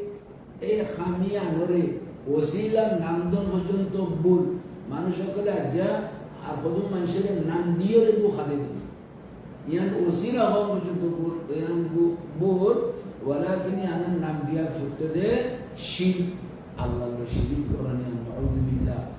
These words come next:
শিরক হতো এই আন্না দুআউ গায়রিল্লাহি শিরকুন। ইয়াকে জানে আল্লাহ তাআলা তুন মাসায়ুরি, আল্লাহরে নখয়ুরি গায়রুল্লাহ। আল্লাহ পাক যতক্ষণ আছে, নবী হোক, ওলি হোক, ফেরেশতা হোক,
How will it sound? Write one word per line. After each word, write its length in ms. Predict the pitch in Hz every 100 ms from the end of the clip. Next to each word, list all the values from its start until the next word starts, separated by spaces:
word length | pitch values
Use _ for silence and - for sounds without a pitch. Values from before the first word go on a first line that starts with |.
| - -
শিরক 340 | - 196 - 170
হতো 280 | 175 180
এই 240 | 170 156 -
আন্না 340 | 202 214 202 160 - - - - -
দুআউ 800 | 135 160 175 208 214 170 - 143
গায়রিল্লাহি 800 | 170 202 190 170 165 175 175 147
শিরকুন। 560 | 143 156 160 - 156 143 - - - -
ইয়াকে 400 | 160 175 175 196
জানে 640 | 170 156 147 147 151 143 - - - -
আল্লাহ 360 | 147 151 160 160
তাআলা 340 | 160 160 160 165 -
তুন 220 | 190 196 175
মাসায়ুরি, 840 | - - 170 175 175 175 175 - 143 - - -
আল্লাহরে 520 | 151 156 160 165 190
নখয়ুরি 760 | 180 170 147 170 175 175 180 175
গায়রুল্লাহ। 1080 | 156 170 170 170 170 170 170 165 127 - - - -
আল্লাহ 340 | 131 151 160 160 170
পাক 440 | 180 233 277 -
যতক্ষণ 480 | - - - - -
আছে, 320 | - - 143
নবী 500 | 143 170 180 185 214
হোক, 320 | 202 - -
ওলি 320 | 160 160 170 185
হোক, 200 | 180 170
ফেরেশতা 380 | 170 165 160
হোক, 80 | 156